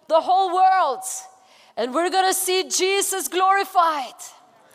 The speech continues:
Young people on fire for Jesus.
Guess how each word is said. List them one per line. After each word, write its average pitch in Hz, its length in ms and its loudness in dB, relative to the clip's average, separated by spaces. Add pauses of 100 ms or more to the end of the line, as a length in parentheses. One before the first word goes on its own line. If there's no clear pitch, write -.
(480)
Young 339 380 0
people 381 340 -2
on 370 260 2
fire 370 540 0
for 370 200 -6
Jesus. 359 1000 -2